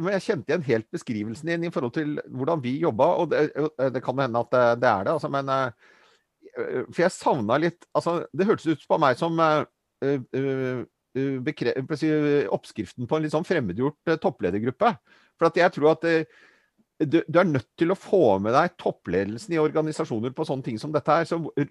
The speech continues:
liksom, det å sette seg ned i, i, i, i toppledergruppa og si, «Hvis vi var en, eh, et autonomt team, hvordan ville vi ha jobbet da?»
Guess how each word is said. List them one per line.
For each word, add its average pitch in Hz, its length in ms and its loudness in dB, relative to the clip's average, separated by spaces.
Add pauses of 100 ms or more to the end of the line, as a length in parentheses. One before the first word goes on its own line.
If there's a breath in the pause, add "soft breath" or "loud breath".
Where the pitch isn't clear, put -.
liksom, 156 380 0
det 127 200 2
å 156 100 4
sette - 220 -4
seg 110 140 0
ned 120 180 0
i, 147 140 -4 (260)
i, 139 140 -4 (260)
i, 139 140 -2 (300)
i 139 180 -2
toppledergruppa 139 800 -4
og - 20 -2
si, 165 160 2 (480 soft breath)
«Hvis 214 240 -4
vi 123 300 -2
var 127 220 6
en, 165 240 2
eh, 160 200 4 (360)
et - 160 0
autonomt 165 520 2
team, 156 280 -2
hvordan 135 220 4
ville 170 200 0
vi 110 160 -4
ha 175 120 0
jobbet 165 360 -2
da?» 214 140 4